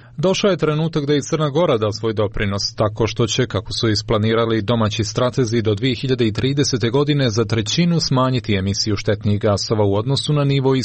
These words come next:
hiljadu devetstotina devedesete godine.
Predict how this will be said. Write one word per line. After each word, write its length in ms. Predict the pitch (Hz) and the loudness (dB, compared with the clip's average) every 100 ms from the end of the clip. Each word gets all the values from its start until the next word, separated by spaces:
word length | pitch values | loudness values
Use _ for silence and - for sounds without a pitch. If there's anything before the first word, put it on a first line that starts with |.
| - | 0
hiljadu 280 | 113 110 110 | 0 0 2
devetstotina 680 | 104 101 - 101 - 98 95 | 0 -2 -2 -2 0 -2 0
devedesete 720 | 98 98 95 92 107 - 95 | 0 2 2 2 0 -2 -4
godine. 420 | 90 87 87 | -6 -4 -4